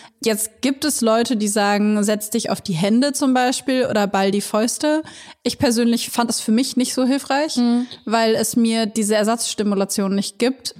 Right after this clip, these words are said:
Speaker 1: auf die ich ja seit, also wenn ich darüber nachdenke, dass ich an meinen Nägeln gekaut habe, seit ich vier bin oder so, ist das ja eine Art und Weise von Emotionsregulation,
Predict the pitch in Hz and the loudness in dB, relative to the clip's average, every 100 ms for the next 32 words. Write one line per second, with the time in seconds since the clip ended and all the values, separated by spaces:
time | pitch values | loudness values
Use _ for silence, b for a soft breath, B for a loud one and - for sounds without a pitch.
0 | - 208 - 226 233 220 - 220 208 202 | -4 -4 -2 0 0 0 0 0 2 2
1 | 214 208 208 - - b b - 202 214 | 2 2 0 -4 -16 b b -2 0 2
2 | 208 208 208 214 220 202 202 - 208 202 | 2 2 2 0 0 0 0 -2 0 0
3 | 202 214 226 208 190 208 208 214 208 190 | 2 2 2 0 0 0 0 0 -2 -4
4 | - - 226 254 233 202 196 190 196 196 | -6 -2 2 2 2 0 0 0 0 0
5 | 196 226 294 - B B B - 226 233 | 0 2 0 -4 B B B -2 0 0
6 | 226 226 214 208 - - - 214 214 214 | 0 2 2 0 -2 -6 -2 -2 0 0
7 | 214 214 208 - 214 208 196 - 208 - | 2 2 0 0 0 0 0 0 0 2
8 | 240 262 254 214 208 202 - 208 233 | 2 2 0 0 0 0 0 2 2